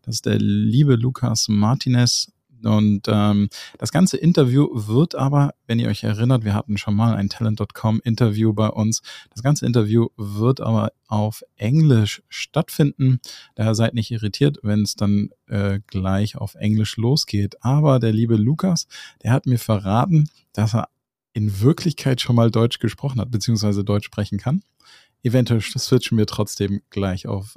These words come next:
Englisch. Yeah, very warm, warm welcome to you, Lukas. I'm very happy to have you here as a, some kind of follow-up interview after we had, uh, uh, your colleagues here in the podcast, and now some kind of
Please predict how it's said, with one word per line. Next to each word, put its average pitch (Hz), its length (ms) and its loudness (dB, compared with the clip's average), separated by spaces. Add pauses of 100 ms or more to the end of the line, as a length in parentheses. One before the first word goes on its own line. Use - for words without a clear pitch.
Englisch. 101 440 -6 (560)
Yeah, 131 180 0 (100)
very 131 460 2
warm, 151 320 4 (220)
warm 123 360 2
welcome 123 440 2
to - 120 -2
you, 113 220 4
Lukas. 127 460 2
I'm 110 240 2
very 110 200 4
happy 113 280 0
to 113 140 -4
have 110 260 -2
you 107 160 2
here 117 380 4
as 104 240 -2
a, 104 140 -4 (140)
some 123 240 0
kind 117 160 0
of 98 100 -6
follow-up 120 680 2 (120)
interview 117 560 0 (1200)
after 113 240 2
we 107 120 2
had, 104 380 2
uh, 117 40 0
uh, 107 880 0
your 107 160 0
colleagues 120 460 0
here 113 220 4
in 104 100 2
the 95 80 -2
podcast, 139 600 0 (140)
and 104 340 2
now 104 680 2 (140)
some 107 420 0
kind 101 380 0
of 101 340 -6